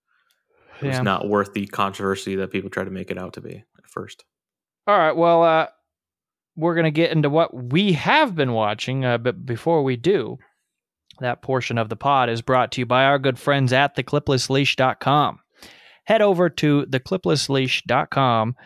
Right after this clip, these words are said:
Speaker 2: to get the greatest dog leash you've ever seen. This dog leash works with your dog's current collar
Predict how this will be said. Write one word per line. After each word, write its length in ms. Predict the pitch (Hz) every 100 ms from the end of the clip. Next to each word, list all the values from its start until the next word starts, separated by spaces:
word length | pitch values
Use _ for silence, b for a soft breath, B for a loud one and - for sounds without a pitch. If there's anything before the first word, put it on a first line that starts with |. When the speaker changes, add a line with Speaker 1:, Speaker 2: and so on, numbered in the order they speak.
| B B -
Speaker 2:
to 100 | 120
get 260 | 120 - -
the 240 | 110 127
greatest 600 | 139 214 240 160 - - 127
dog 300 | 135 135 127
leash 320 | 127 123 -
you've 500 | - 131 143 131 - - _ -
ever 260 | 175 131
seen. 460 | 107 - 107 107 123
This 260 | 123 123 -
dog 320 | 123 113 113
leash 260 | 113 113 -
works 240 | 117 110
with 80 | 113
your 180 | 110 110
dog's 520 | 104 - 110 107 110 -
current 360 | 107 104 104 -
collar 420 | 143 147 151